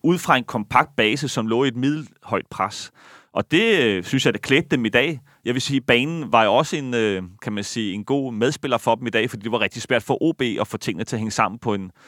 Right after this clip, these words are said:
øh, ekstremt svær bane at spille på. Men jeg synes, udtrykket var fint, men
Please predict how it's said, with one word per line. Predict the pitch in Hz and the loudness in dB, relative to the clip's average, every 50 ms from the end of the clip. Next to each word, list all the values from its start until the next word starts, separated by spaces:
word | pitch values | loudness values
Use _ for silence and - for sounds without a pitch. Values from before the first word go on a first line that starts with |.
| - - - _ _ - | -20 -20 -20 _ _ -2
øh, | 98 104 101 - - | 0 0 0 0 -2
ekstremt | - - - - 120 101 - | -4 -6 -2 -2 -2 -2 -2
svær | - - 113 98 | -2 0 0 0
bane | 101 - 98 90 92 101 101 | 0 0 -2 -4 -4 -4 -6
at | 90 | -6
spille | - - 117 120 | -4 -4 -4 -4
på. | 123 - 104 78 - - - - - - - - _ _ _ _ | -4 -6 -6 -6 -6 -12 -20 -20 -20 -20 -20 -20 _ _ _ _
Men | 104 117 113 | 0 2 2
jeg | 110 104 | 2 2
synes, | - 143 131 | 0 -2 -2
udtrykket | - 156 196 202 - 202 170 143 151 | 2 2 2 2 2 0 2 2 4
var | 143 123 | 2 2
fint, | 113 - - 165 156 - - | 2 0 -6 -8 -8 -10 -6
men | - 110 117 117 113 | -2 -2 -2 -2 -4